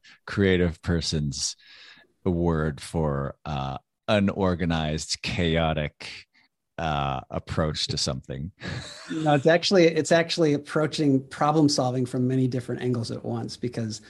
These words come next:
Speaker 2: in traditional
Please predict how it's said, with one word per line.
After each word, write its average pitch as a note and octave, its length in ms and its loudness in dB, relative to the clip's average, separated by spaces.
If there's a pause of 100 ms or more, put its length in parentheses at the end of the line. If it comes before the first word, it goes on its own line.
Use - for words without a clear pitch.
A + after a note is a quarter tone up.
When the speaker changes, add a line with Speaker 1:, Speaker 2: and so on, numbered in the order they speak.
(1400)
Speaker 2:
in C#3 400 6 (360)
traditional C#3 720 2